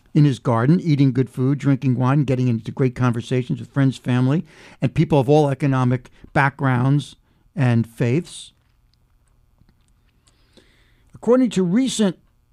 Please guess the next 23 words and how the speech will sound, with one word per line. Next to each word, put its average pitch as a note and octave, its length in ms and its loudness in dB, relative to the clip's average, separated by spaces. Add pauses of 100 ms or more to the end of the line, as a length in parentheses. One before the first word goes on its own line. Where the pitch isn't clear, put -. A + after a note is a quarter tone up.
(140)
research D#3 400 -4
on B2+ 140 0
happiness, A2+ 640 -4 (600)
is D#3+ 160 0
the E3 120 0
limited A#3 460 0
role F#3 540 0
that - 260 -6 (100)
external G#3 680 0
conditions F#3 640 0
play A3+ 340 -2
in F#3+ 140 2
making F#3+ 320 2
one F#3 160 2
happy. G3 320 0
This A3+ 240 -8
is G#3+ 140 -8
the D#3 140 -6
lie D#3 440 4
that C#3+ 180 0
we C#3+ 260 0
are C3 280 -4
sold, G#2+ 760 -6